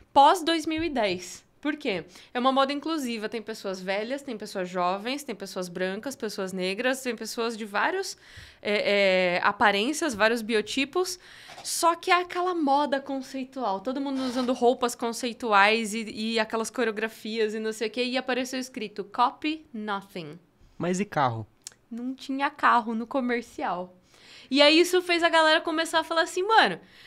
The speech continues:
Speaker 1: virou C e A essa bodega?"
Speaker 2: O Elon Musk comentou assim, "Vocês vendem carro?"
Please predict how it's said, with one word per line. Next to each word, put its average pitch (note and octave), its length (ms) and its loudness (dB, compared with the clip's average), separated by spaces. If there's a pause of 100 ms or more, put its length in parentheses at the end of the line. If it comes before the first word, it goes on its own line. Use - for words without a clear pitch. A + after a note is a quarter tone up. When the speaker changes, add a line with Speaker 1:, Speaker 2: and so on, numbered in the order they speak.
(300)
Speaker 1:
virou E4 360 2
C D#4 180 2
e B3+ 140 4
A G4+ 180 8
essa C5+ 160 0
bodega?" C4 680 2 (240)
Speaker 2:
O C#3 140 6
Elon E3+ 240 6
Musk C#3+ 460 4
comentou C#3+ 480 0
assim, A#2 360 -2 (200)
"Vocês B2+ 420 -4
vendem A2+ 380 0
carro?" D#3+ 440 -2